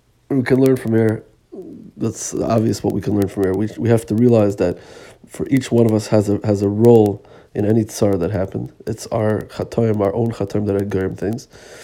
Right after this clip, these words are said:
And not only that, it's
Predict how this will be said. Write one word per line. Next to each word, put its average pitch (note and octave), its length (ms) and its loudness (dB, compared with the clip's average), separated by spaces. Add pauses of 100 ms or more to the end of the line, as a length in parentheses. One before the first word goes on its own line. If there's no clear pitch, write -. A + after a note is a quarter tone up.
(400)
And G#2 460 2 (1000)
not A#2 300 4
only A2+ 160 4
that, B2 520 6 (720)
it's - 360 -2